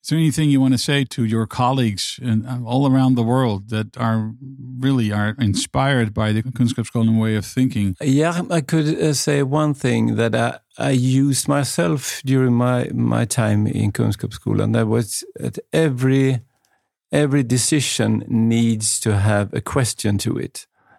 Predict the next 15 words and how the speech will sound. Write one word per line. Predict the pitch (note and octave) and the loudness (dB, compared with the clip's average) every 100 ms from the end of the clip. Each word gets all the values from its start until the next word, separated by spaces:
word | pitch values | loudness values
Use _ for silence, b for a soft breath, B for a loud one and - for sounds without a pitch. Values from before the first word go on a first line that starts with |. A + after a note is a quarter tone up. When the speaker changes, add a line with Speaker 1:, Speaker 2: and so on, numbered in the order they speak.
| - | -2
Speaker 2:
And | A2 | 2
that | A#2 A2+ | 2 0
question | - C3+ A2 - A2 | 0 0 0 -2 0
is, | G#2 G2+ G#2+ G#2+ b b b - | 2 2 0 -2 b b b -6
"How | C#3 C#3 C#3 C#3+ C#3 - _ _ | 0 2 2 0 -2 -6 _ _
is | C3 A#2 - - | 2 2 0 0
this | G#2+ G#2+ - | 0 2 0
beneficial | - G#2 G2+ A2 G2+ A2 G2+ | 0 0 0 -2 -2 -2 -4
for | - G#2+ | -2 -2
the | A2+ | 0
students?" | - A#2 A2+ - - - _ _ _ _ _ - | 0 0 -2 -4 -8 -10 _ _ _ _ _ -4
And | A2 B2 - - | 0 0 -2 -2
if | - C3 | -2 0
it's | B2+ G#2 | 0 2
not, | C#3 C3+ C3+ - | 2 0 -4 -10